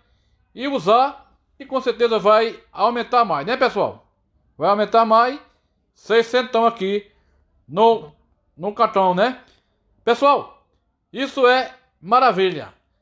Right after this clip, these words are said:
É por isso que eu digo, quem quiser um cartão, faça o Trig. E o convite dele mudou, não tem mais e-mail, né, pessoal? Que eu mostrei no vídeo anterior. Agora é aqui, ó, os convites deles, né, pessoal? Aqui, ó.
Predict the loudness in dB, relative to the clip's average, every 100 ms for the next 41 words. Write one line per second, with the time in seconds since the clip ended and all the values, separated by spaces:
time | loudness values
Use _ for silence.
0 | _ _ _ -2 0 0 -2 -8 -2 -2
1 | 0 -4 -2 -4 -2 -2 0 0 -4 0
2 | 0 2 0 -2 2 2 2 -4 -4 -4
3 | -4 -8 -16 _ -12 -8 0 0 0 -2
4 | 0 0 -2 4 4 4 -4 _ -10 -8
5 | -8 -2 -2 -2 0 0 0 -2 -2 -4
6 | -4 -4 -4 -6 -6 -6 -4 0 4 4
7 | 2 -8 _ -20 _ _ _ _ -4 0
8 | 2 4 2 0 -4 -2 -2 -4 -8 -8
9 | -8 0 0 0 -4 -4 -2 -4 -4 -4
10 | -2